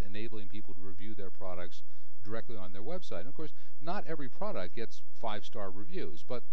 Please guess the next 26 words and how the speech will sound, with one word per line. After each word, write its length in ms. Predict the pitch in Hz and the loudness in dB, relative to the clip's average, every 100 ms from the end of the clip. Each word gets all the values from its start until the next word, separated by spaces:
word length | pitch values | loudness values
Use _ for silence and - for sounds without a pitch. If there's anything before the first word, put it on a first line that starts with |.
| - | 0
most 380 | 120 175 208 117 | 0 0 0 0
of 180 | 98 | 0
them 160 | 104 101 | 0 0
are 180 | 120 117 | 0 0
in 180 | 135 180 | 0 0
the 80 | 143 | 0
four-star 580 | - 101 87 - 82 73 | 0 0 0 0 0 0
range, 400 | 73 - - - - - - | 0 0 0 2 2 2 2
and 200 | 113 113 | 0 0
that's 200 | 131 156 | 0 0
a 80 | 135 | 0
high 200 | 113 120 | 0 0
comfort 380 | 120 113 - 98 | 0 0 0 0
level 300 | 98 92 92 | 0 0 0
for 140 | - | 0
their 200 | 95 107 | 0 0
customers. 600 | 123 90 78 - - - - - - - 135 | 0 0 0 0 2 0 0 0 2 2 0
Uh, 100 | 131 - | 0 0
so 400 | 127 156 143 143 - - - 127 | 0 0 0 0 0 2 2 0
this 240 | 170 - | 0 0
is 400 | - 143 139 123 - | 0 0 0 0 0
a 100 | 120 | 0
form 300 | - 156 139 | 0 0 0
of 140 | 117 | 0
consumer 420 | - 104 160 147 | 0 0 0 0
validation. 720 | 113 117 104 104 127 175 - | 0 0 0 -2 0 0 0